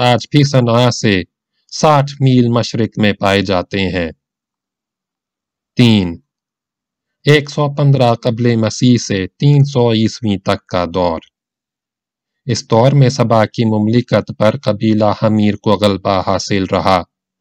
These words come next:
اور اس نے معارب کے بجائے ریدان کو اپنا پایہ تخت بنایا۔ پھر ریدان کا نام ظفار پڑ گیا،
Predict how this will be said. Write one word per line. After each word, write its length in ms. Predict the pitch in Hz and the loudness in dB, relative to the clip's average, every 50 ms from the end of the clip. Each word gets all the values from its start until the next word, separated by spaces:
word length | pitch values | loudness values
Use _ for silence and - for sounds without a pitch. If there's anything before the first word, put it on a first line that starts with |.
| _ _ _ _ _ - | _ _ _ _ _ 0
اور 180 | 135 139 147 | 2 4 4
اس 220 | 147 151 143 143 - | 4 2 0 -2 -2
نے 160 | 151 156 156 | 0 0 2
معارب 600 | 147 143 139 139 139 - 120 120 117 123 127 - _ | 4 4 4 4 4 2 -2 -2 0 -2 -4 -4 _
کے 140 | - 135 123 | -6 -6 -4
بجائے 520 | 107 117 113 104 - 120 117 120 113 104 90 - _ _ _ _ _ _ - | -2 -2 -4 -2 -2 0 0 2 2 0 -2 -6 _ _ _ _ _ _ -2
ریدان 580 | 127 139 143 143 139 139 143 143 156 175 170 147 | 2 2 4 4 4 4 2 2 2 2 0 -2
کو 180 | - 147 143 143 131 | 0 2 2 2 2
اپنا 300 | 123 - - 131 113 113 104 - | -2 -4 -2 -4 -4 -4 -4 -2
پایہ 400 | 120 113 110 110 107 107 98 98 98 _ | -2 0 0 2 2 0 0 -2 -4 _
تخت 280 | - 104 - - _ _ - | -4 -4 -4 -4 _ _ -6
بنایا۔ 480 | 98 98 92 90 87 87 87 85 82 78 - _ _ _ _ _ _ _ _ _ _ _ _ _ _ - - | -4 -4 -2 -2 -2 -2 -2 -2 -4 -6 -10 _ _ _ _ _ _ _ _ _ _ _ _ _ _ -2 2
پھر 180 | 147 143 135 | 2 2 4
ریدان 580 | 131 127 120 120 110 104 113 113 110 110 110 110 | 2 2 2 2 0 0 0 0 2 0 0 -2
کا 200 | - - 110 107 | 0 0 0 0
نام 360 | 107 107 104 104 113 120 120 | 2 2 2 2 2 0 0
ظفار 480 | 104 110 104 - - - 104 101 95 90 - - | 0 -2 -4 -4 0 0 0 0 0 -2 -2 -2
پڑ 140 | 104 98 92 90 | -2 -2 -2 -2
گیا، 320 | 92 98 101 98 95 92 | -2 -2 0 2 2 0